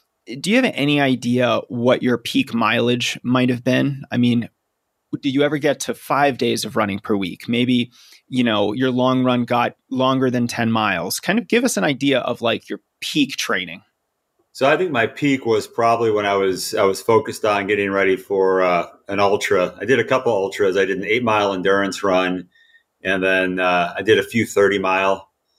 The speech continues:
Speaker 2: uh, ultras. And during that time, I, I was probably running somewhere between forty and fifty miles a week. Um, when we were getting ready for the, uh, the first ultra, I would go down and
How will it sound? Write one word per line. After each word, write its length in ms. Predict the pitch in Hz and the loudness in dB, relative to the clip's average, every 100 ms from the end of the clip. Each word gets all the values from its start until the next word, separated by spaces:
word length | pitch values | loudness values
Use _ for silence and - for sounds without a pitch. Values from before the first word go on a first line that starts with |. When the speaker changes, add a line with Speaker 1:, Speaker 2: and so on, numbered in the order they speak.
| _ _ _ 98 | _ _ _ -2
Speaker 2:
uh, 300 | 92 82 80 _ _ _ 117 | 0 0 -2 _ _ _ -2
ultras. 580 | 101 - 92 87 - - _ _ - _ _ | 0 2 0 0 -4 -14 _ _ -20 _ _
And 360 | 113 107 95 85 - - _ _ _ 95 | 0 2 0 -4 -10 -14 _ _ _ -14
during 320 | 101 143 143 117 | -2 0 0 0
that 260 | 113 113 | 0 -2
time, 300 | 110 98 92 | -2 -2 0
I, 240 | 95 95 - 101 | 0 0 0 0
I 80 | 127 | 0
was 180 | 107 | 0
probably 760 | - - 117 120 120 107 113 110 | -4 -2 0 2 0 0 2 2
running 720 | 101 107 107 107 101 101 92 - _ _ _ _ _ _ _ _ - | 0 0 0 0 -2 -4 -8 -14 _ _ _ _ _ _ _ _ -8
somewhere 400 | - 127 113 107 | -2 2 2 2
between 240 | 113 104 | 0 -2
forty 340 | - 110 107 | 2 4 4
and 80 | 98 | 0
fifty 240 | 113 - 104 | -2 -2 0
miles 360 | 101 101 95 | 2 2 2
a 40 | 95 | 2
week. 380 | 101 104 - _ _ _ - - _ 92 | 0 -2 -8 _ _ _ -20 -20 _ -4
Um, 480 | 92 90 85 80 _ _ _ - | 0 0 -2 -6 _ _ _ -6
when 120 | 104 | -2
we 100 | 110 | 0
were 80 | 104 | 0
getting 200 | 120 107 | 0 0
ready 200 | 107 104 | 0 0
for 140 | 104 | 0
the, 380 | 95 92 87 85 _ _ _ _ _ - | 2 2 0 -2 _ _ _ _ _ -4
uh, 180 | 95 90 | 0 0
the 100 | 87 | -2
first 360 | - 120 101 | 0 0 2
ultra, 360 | 107 107 - 95 | 0 0 0 0
I 40 | |
would 140 | 98 95 | 0 0
go 140 | 101 | 0
down 300 | 98 98 98 | 2 0 0
and 300 | 95 90 87 | -2 -4 -6